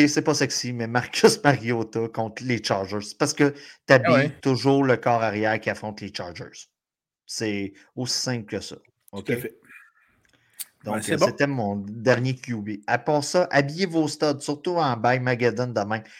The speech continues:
Speaker 1: Second guessez pas, là.
Speaker 2: Ça, c'est
Speaker 1: Habillez vos
Speaker 2: clair.
Speaker 1: studs. Habillez vos studs.
Speaker 2: Alors, du côté des porteurs de ballon surveillés dans cette semaine neuf des activités de la N F L, mon, euh,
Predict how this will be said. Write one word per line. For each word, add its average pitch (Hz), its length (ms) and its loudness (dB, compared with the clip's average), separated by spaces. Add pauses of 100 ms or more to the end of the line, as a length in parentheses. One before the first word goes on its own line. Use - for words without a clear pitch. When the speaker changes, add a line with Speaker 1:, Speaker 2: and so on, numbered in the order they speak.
(160)
Speaker 1:
Second 147 520 2
guessez 131 480 4
pas, 120 340 0
là. 98 100 -6 (800)
Speaker 2:
Ça, 113 220 -6
c'est 117 160 0
Speaker 1:
Habillez - 20 2
vos 123 80 -4
Speaker 2:
clair. 113 140 0
Speaker 1:
studs. 107 300 -2 (280)
Habillez 107 300 -6
vos 123 200 -6
studs. 107 320 -12 (320)
Speaker 2:
Alors, 143 380 8
du - 120 -4
côté 147 280 0
des 131 100 2
porteurs 156 360 2
de 127 100 4
ballon 127 260 2
surveillés 123 320 -4
dans 113 140 -4
cette 127 220 -6
semaine 113 300 -6
neuf 123 180 -4
des 117 160 -6
activités 117 360 -8
de 127 40 -4
la 117 100 0
N 110 180 -4
F - 120 -6
L, 147 140 0
mon, 143 440 0
euh, 110 420 -2